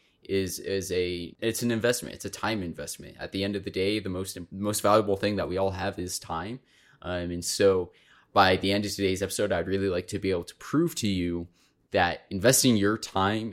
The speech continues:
into listening to this podcast is, is going to have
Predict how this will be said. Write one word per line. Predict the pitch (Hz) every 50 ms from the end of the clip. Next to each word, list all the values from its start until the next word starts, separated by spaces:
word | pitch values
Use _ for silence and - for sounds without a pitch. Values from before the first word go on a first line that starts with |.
| - _
into | - 98 - - 95 92 90
listening | 87 104 101 - 110 104 101 101
to | 92 - -
this | 95 101 101 -
podcast | - - - 78 80 92 - - - - 123 127 - - - _ _ _ _ _ _ -
is, | 101 98 95 92 85 80
is | - 98 98 -
going | - 101 104 107 110 104
to | 98 90
have | 90 92 95 92 90 85 85 82 - -